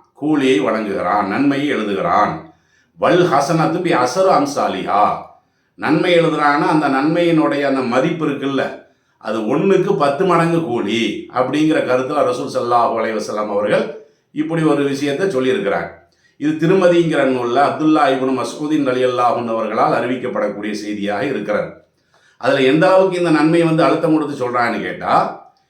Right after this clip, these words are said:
இப்ப திருக்குறான்ல பாத்தீங்கன்னா, அலிஃப் லாம் மீம் அப்படிங்கிற வசனம் இருக்குல்ல, பக்ரா சூறாவுல பார்க்கலாம், பல அத்தியாயங்கள்ல இந்த அலிஃப் லாம் மீம் அப்படிங்கிற, அஹ், அந்த வார்த்தை இருக்கிறது.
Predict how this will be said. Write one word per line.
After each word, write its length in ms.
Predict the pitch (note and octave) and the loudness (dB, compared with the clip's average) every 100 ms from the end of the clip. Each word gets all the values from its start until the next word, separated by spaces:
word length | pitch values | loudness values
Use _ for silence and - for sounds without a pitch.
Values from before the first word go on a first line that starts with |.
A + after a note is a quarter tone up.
| _ | _
இப்ப 140 | _ C3 | _ -2
திருக்குறான்ல 640 | C#3+ G3 F#3+ F#3 F3+ F3 | 2 2 2 4 4 4
பாத்தீங்கன்னா, 680 | D#3 D3+ D3 D3 D3 D#3 F#3+ D#3+ | 4 2 0 -2 0 2 2 2
அலிஃப் 300 | D3 E3+ E3+ | 2 0 0
லாம் 380 | D#3+ D#3 D3+ D3+ | 2 2 4 4
மீம் 360 | D3 C#3+ C3+ - | 4 2 0 -2
அப்படிங்கிற 480 | C3+ C3+ D3 D3 C#3+ C3+ B2+ A#2+ A#2 A#2 | -4 -2 0 0 2 2 2 0 -2 0
வசனம் 360 | B2+ C#3 C#3 B2+ | 0 0 0 0
இருக்குல்ல, 520 | B2+ A#2+ G#2 G2 - _ _ | 0 -2 -2 -4 -10 _ _
பக்ரா 320 | B2+ B2+ C#3 | -4 0 2
சூறாவுல 500 | B2+ A#2 A#2 A2+ G#2 | 0 0 0 0 -2
பார்க்கலாம், 640 | G2+ F#2 F#2+ G#2+ F2+ - - _ _ - | -4 -6 -2 0 -2 -4 -16 _ _ -2
பல 300 | B2 D#3 D3 | 2 2 2
அத்தியாயங்கள்ல 720 | E3 E3 D#3 C#3+ C#3+ D#3+ F3 | 2 2 2 0 0 0 0
இந்த 180 | D3 | 0
அலிஃப் 200 | D3 D3+ | 0 0
லாம் 280 | D3 C#3+ B2+ | 2 2 2
மீம் 200 | B2+ C3 | 0 0
அப்படிங்கிற, 440 | A2+ G#2+ B2 A#2+ E3+ - - - _ _ - | -2 -4 -2 0 0 -2 -10 -20 _ _ -4
அஹ், 260 | C3 C3 | 0 2
அந்த 280 | C3+ C3+ B2+ | 2 2 2
வார்த்தை 360 | C3 C3+ D#3 C#3+ | 4 2 0 -2
இருக்கிறது. 520 | A2 G2 F#2 - | -2 -2 -4 -4